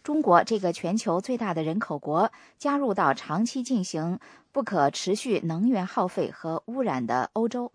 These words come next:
北美和东亚富裕国家的行列。被人们称为“剩余资源竞赛”的局面，引发各方对拉美各国资源状况的讨论。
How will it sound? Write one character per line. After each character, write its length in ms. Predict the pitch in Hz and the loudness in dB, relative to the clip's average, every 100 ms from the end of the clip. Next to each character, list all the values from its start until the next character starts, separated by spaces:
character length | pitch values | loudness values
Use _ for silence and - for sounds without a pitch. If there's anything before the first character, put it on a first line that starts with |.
| _ | _
北 220 | - 151 | -6 -2
美 240 | 240 156 - - _ | 0 -2 -4 -14 _
和 200 | - 175 | -4 -2
东 200 | 254 269 | 0 0
亚 140 | 233 | 0
富 160 | 160 240 | -4 -4
裕 140 | 143 | -6
国 180 | 131 147 | -4 -6
家 160 | 196 190 | -4 -8
的 80 | |
行 220 | 160 - 208 | -8 -6 -2
列。 180 | 160 - _ _ _ _ _ - - - | -2 -4 _ _ _ _ _ -20 -20 -2
被 140 | - 277 | 6 8
人 140 | 247 | 8
们 100 | 269 | 6
称 240 | 277 294 277 | 2 0 2
为 240 | 170 180 | 4 2
“剩 320 | - 320 240 | -2 0 2
余 140 | 165 175 | 2 -4
资 200 | - 233 | -4 -2
源 300 | 165 160 196 | 0 0 0
竞 160 | 262 | 0
赛” 220 | 233 247 | 0 0
的 80 | 160 | -4
局 120 | - | -4
面， 280 | 160 190 - - - - | 0 0 0 -4 -20 -2
引 180 | 202 196 | 2 2
发 200 | 269 269 | 2 0
各 180 | 269 | 2
方 240 | 175 208 202 | 0 0 0
对 260 | 202 185 - | 0 0 0
拉 120 | 233 | 0
美 140 | 180 | 0
各 220 | 139 196 143 | 0 -2 -2
国 260 | 151 160 | 0 -2
资 180 | 185 214 | -2 -4
源 220 | 180 156 | -2 -2
状 220 | 175 208 | -4 -6
况 180 | 175 175 | -6 -6
的 80 | 156 | -8
讨 220 | - 151 | -8 -6
论。 200 | 151 208 | -2 -2